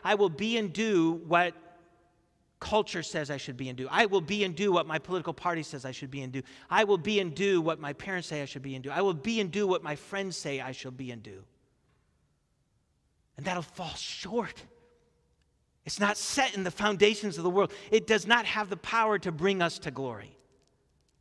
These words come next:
There's also that other, uh, transformation story that's called no transformation.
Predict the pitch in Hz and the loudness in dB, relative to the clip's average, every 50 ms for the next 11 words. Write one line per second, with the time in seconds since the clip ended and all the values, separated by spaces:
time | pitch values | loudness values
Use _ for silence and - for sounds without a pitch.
0 | _ _ _ _ _ _ - 185 180 214 214 226 - 233 202 180 170 - - - | _ _ _ _ _ _ -8 -2 0 2 2 2 0 0 0 0 0 0 -6 -6
1 | 175 175 170 170 165 156 151 135 82 90 98 85 76 - - _ _ _ _ 139 | -4 -2 -2 -2 -2 -4 -4 -6 -10 -16 -20 -20 -20 -20 -20 _ _ _ _ -18
2 | 135 131 123 123 - - _ _ _ - - 175 170 156 - 156 147 147 147 - | -16 -14 -14 -16 -18 -20 _ _ _ -12 -8 -8 -8 -8 -8 -6 -6 -6 -6 -6
3 | 147 - - - 147 143 143 139 131 131 123 - - - 147 139 135 123 131 135 | -8 -12 -10 -6 -4 -4 -2 -4 -4 -8 -10 -12 -10 -8 -6 -6 -6 -6 -4 -4
4 | 143 147 143 - - 123 113 107 - - 110 101 107 110 - - - 117 | -4 -4 -4 -6 -10 -14 -12 -14 -14 -14 -14 -14 -14 -14 -14 -16 -18 -20